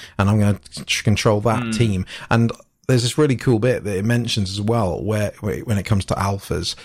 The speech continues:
Speaker 1: over the
Speaker 2: Mm-hmm.
Speaker 1: Skitarii, is that when they, when they've lost a lot of their number, the fact that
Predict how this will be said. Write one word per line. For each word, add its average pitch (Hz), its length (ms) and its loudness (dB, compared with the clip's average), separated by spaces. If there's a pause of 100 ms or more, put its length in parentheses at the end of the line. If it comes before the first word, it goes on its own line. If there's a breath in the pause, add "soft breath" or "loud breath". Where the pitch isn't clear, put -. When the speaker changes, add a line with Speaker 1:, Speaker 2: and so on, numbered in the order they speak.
(160 loud breath)
Speaker 1:
over 98 200 2
the 92 40 -2
Speaker 2:
Mm-hmm. 123 200 -2
Speaker 1:
Skitarii, 101 460 2
is 95 100 -2
that 107 200 0 (260 loud breath)
when 123 180 6
they, 127 160 4
when 127 320 0
they've 123 160 2
lost 135 300 0
a 117 40 0
lot 110 160 2
of 98 60 -4
their 101 160 -2
number, 107 520 0 (260 soft breath)
the - 80 -2
fact - 320 -2
that 113 220 0